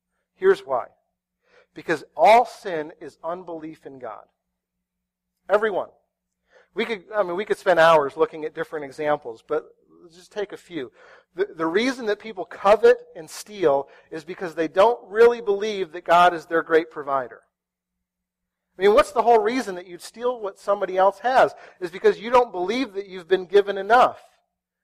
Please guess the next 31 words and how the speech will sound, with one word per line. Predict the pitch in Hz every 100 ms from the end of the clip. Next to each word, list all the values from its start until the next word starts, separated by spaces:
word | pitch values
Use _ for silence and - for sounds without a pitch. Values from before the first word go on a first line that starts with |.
| _
And | 156
who | 180 220
does | 233
that | 226 196
implicate? | 220 240 262 247 247 214
It | 190
implicates | 180 190 180 196 190 -
God. | 208 247 147 - _ _ _ _ _ _ _ _ _ _ _ _ _ _ _ _ _ _ _ -
And, | 185
and | 226 208
if | 196
we | 202
don't | 202 190
s-, | - - _ _ _
if | 202 - 180
we | 214
don't | 226
have | 233 214 175 160
the |
boldness | 156 170 196 240 208 190 -
to | 160
steal, | - 226 247 180 170
then, | 170 165
well, | 170 175 170
I'll | 165
just | 196 190
covet | - 226 226 165
what | 151 139
other | 127 120
people | - 123 113
have, | 120 120 127